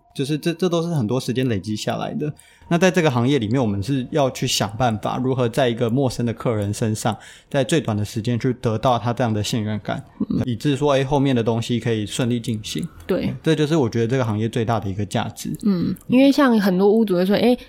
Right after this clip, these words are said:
Speaker 2: 你会 po 广告吗？诶，你会去贴单子吗？诶，你会去帮我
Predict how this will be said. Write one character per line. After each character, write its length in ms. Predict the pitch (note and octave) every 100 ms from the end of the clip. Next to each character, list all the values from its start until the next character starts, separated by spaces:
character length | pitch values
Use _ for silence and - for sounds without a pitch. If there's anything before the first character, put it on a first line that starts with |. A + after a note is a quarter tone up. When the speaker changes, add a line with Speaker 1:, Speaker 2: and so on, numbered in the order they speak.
| -
Speaker 2:
你 100 | F#3
会 140 | G#3
po 220 | A3+ G#3+
广 200 | G3 E3+ F3+
告 180 | F#3 D#3+
吗？ 240 | - C#3+ -
诶， 180 | A3
你 160 | A#3+ F3
会 100 | G3+
去 160 | G3 G#3+
贴 240 | - F#3+
单 240 | F#3 F3 F3+
子 120 | -
吗？ 260 | D#3 E3+ F3+ -
诶， 140 | -
你 100 | A3+
会 100 | F#3+
去 140 | G#3+ G3+
帮 240 | F#3+ G3
我 160 | D#3+